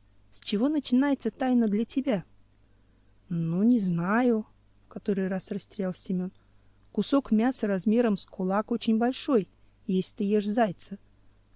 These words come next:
Но такой же кусок надо считать маленьким, если он отрезан от туши бизона. Тогда покажи мне свой кусок, улыбнулся художник, отодвинулся в сторону. Покажи, и я скажу тебе, велик он или мал.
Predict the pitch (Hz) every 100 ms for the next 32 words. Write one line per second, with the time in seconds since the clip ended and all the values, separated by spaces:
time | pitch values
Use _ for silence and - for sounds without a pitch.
0 | - 202 190 214 247 233 214 - 208 -
1 | 262 - 202 185 - - 208 220 254 294
2 | 208 - 180 175 - 190 185 - 196 220
3 | 220 202 - 196 - 190 214 254 233 165
4 | - _ _ _ _ _ _ _ _ _
5 | - 180 175 185 196 226 233 359 339 -
6 | 208 - 208 - 175 - 180 180 170 -
7 | 170 175 220 247 202 190 180 170 196 233
8 | - 185 - 196 208 190 _ _ _ _
9 | _ - 196 220 202 262 320 208 - 196
10 | 180 285 - 180 170 190 320 - 294 294
11 | 196 175 175 220